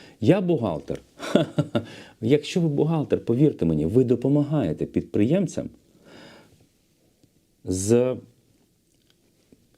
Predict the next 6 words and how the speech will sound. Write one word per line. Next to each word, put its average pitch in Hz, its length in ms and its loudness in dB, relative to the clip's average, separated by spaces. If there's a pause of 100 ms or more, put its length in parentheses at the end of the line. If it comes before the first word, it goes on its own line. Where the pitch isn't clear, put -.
(220)
веденням 123 640 2
їх 117 420 2 (1040)
фінансів. 131 600 2 (640)
Розумієте? 107 580 -2 (600)
Ви 127 100 6
допомагаєте 107 960 -2